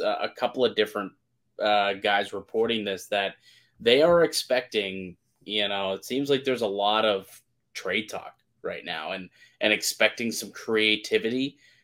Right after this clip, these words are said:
to, uh, to, to kinda come to fruition the next few weeks. And we could see a lot of trades actually, uh, before July one to try and open up space for some teams, fill some needs for, uh, for some. So giddy up.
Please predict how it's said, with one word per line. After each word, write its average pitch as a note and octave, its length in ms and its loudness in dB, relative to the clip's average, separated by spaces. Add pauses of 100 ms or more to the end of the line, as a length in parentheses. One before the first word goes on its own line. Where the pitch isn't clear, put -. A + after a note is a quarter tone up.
(160)
to, C3 320 4
uh, B2+ 300 10
to, B2 340 -2
to A#2+ 160 -6
kinda A#2+ 260 0
come A#2+ 200 -2
to A#2 60 -2
fruition A2+ 540 -2
the A2 80 -4
next A2 280 -4
few A2 220 -4
weeks. A2 380 -2
And G2 220 -2 (400)
we C3+ 100 -2
could A3 220 2
see G#3+ 160 2
a E3+ 80 10
lot A2 320 2
of G2 60 -6
trades G#2 440 -2
actually, F#2 760 -4
uh, G2+ 280 -2
before A2 720 2
July G#2 340 4
one G2+ 260 0
to G2 80 -8
try G#2 180 -2
and G2 160 -4
open A2+ 240 2
up G#2+ 140 2
space G#2+ 360 2
for - 140 -10
some G#2 300 -2
teams, G#2 480 -6 (260)
fill A#2 260 4
some A2 300 -2
needs A2 400 -2
for, G#2+ 380 4
uh, G#2 160 6
for G#2 180 -6
some. G#2 480 -2 (280)
So A2 360 4 (220)
giddy D3+ 260 10
up. - 260 8